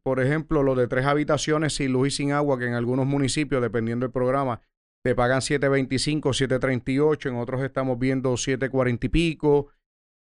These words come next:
Bueno, mijo, eso va a dependerte del municipio, el tipo de programa, pero se mantienen por ahí. Eso es sin luz y sin agua. Si tú le incluyes luz y agua, porque a lo mejor tienes una propiedad multifamiliar con un contador para varias unidades, pues entonces el programa, dependiendo del, de la cantidad de habitaciones, te aumenta. Te puede pagar ocho y pico, nueve y pico.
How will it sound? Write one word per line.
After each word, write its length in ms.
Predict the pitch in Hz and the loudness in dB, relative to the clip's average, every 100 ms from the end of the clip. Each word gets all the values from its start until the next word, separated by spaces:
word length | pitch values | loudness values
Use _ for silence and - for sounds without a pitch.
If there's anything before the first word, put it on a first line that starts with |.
| _ | _
Bueno, 140 | 185 196 | 0 2
mijo, 220 | 180 151 | 2 2
eso 320 | 120 190 202 156 | 2 4 2 2
va 200 | 151 156 | 2 4
a 40 | |
dependerte 560 | 170 180 170 175 170 170 | 4 2 2 0 0 0
del 100 | 170 | 0
municipio, 580 | 170 165 - 180 170 | 0 0 -2 -2 0
el 100 | 147 135 | 0 0
tipo 220 | 143 160 | 2 2
de 60 | |
programa, 460 | 160 175 190 202 185 | 2 2 2 2 2
pero 200 | 170 147 | 2 2
se 160 | - 143 | 2 2
mantienen 500 | 135 123 135 135 139 | 2 0 0 0 2
por 140 | 139 | 0
ahí. 80 | 127 | 0
Eso 140 | 120 185 | 0 -2
es 60 | |
sin 200 | - 160 | 0 0
luz 180 | 143 143 | 2 2
y 40 | 151 | 0
sin 240 | 165 139 | 0 0
agua. 280 | 120 113 113 | 0 0 -2
Si 180 | - 131 | -2 -2
tú 140 | 151 | 0
le 80 | 180 | 0
incluyes 420 | 196 196 214 190 | 0 2 4 4
luz 240 | 175 170 - | 2 0 -2
y 120 | 170 | 0
agua, 300 | 165 170 165 | 2 4 2
porque 200 | 139 123 | 0 -2
a 40 | 127 | 0
lo 80 | 123 | 0
mejor 220 | 120 127 | 0 0
tienes 200 | 156 147 | -2 0
una 160 | 156 | 0
propiedad 280 | 156 151 151 | 0 0 0
multifamiliar 920 | 151 147 151 135 151 160 170 151 139 - _ _ _ - | 0 0 0 0 0 2 4 2 2 -6 _ _ _ 0
con 100 | 131 | 2
un 120 | 139 | 2
contador 600 | 131 151 147 147 147 151 | 2 2 2 4 4 4
para 260 | - 135 127 | 2 2 4
varias 340 | 127 131 135 | 4 4 2
unidades, 520 | 135 147 170 202 185 - | 2 2 4 4 4 4
pues 200 | 147 127 | 2 0
entonces 300 | 131 123 160 | -2 -2 -2
el 60 | 151 | 0
programa, 480 | 156 156 175 180 | 0 2 0 2
dependiendo 680 | 151 135 123 120 123 123 139 | 0 0 0 0 0 0 0
del, 160 | 143 135 | -2 -4
de 180 | 135 147 | -2 0
la 100 | 147 | 0
cantidad 320 | 147 139 156 | 0 -2 0
de 40 | 160 | 0
habitaciones, 580 | 170 175 - 226 202 - | 0 0 0 0 0 2
te 100 | 143 | 4
aumenta. 540 | 123 131 131 113 107 | 4 4 0 -2 -6
Te 120 | 107 | -6
puede 140 | 117 117 | -6 -2
pagar 240 | 131 120 | 0 0
ocho 200 | 110 135 | 0 -2
y 40 | |
pico, 340 | 123 208 - 151 | -2 -2 0 0
nueve 240 | 127 123 | 2 0
y 40 | 123 | 0
pico. 440 | 190 180 147 | -2 -2 -4